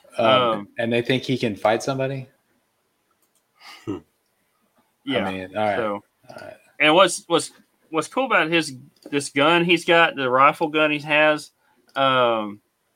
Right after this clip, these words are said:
Speaker 2: when you look at all the promotional pieces and stuff on the, uh, the catalogs and stuff, uh, it's a, just a gray, I think it's gray or maybe it's black, uh, a gun.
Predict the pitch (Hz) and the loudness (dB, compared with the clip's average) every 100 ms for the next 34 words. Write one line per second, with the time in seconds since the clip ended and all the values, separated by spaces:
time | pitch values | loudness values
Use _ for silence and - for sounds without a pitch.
0 | _ 143 131 131 143 170 170 156 156 143 | _ -6 -4 0 0 2 4 4 4 2
1 | - 131 135 - 143 135 143 139 147 135 | -4 -2 -2 -2 -8 -4 -4 -4 -6 -6
2 | 131 - 139 135 131 - _ _ - 123 | -8 -4 2 2 2 -4 _ _ -4 -2
3 | 120 117 117 113 110 107 104 117 139 135 | -2 -4 -4 -2 -2 -2 -4 -6 -2 0
4 | 131 131 123 127 - 131 127 120 _ _ | 2 2 0 -8 -8 -4 -2 -4 _ _
5 | _ _ _ - 120 127 123 123 107 143 | _ _ _ -8 -6 -8 -6 -8 -8 -10
6 | 135 127 110 120 117 131 135 131 127 - | -8 -8 -6 0 2 4 2 -2 -6 -14
7 | - 139 120 - 120 123 127 117 113 107 | -18 -14 -14 -10 -4 -2 0 -2 -6 -8
8 | 107 - 117 113 107 - _ _ _ - | -14 -10 -4 -4 -4 -12 _ _ _ -4
9 | 127 113 101 123 110 123 131 147 151 | 0 0 -2 -4 -4 -2 0 0 0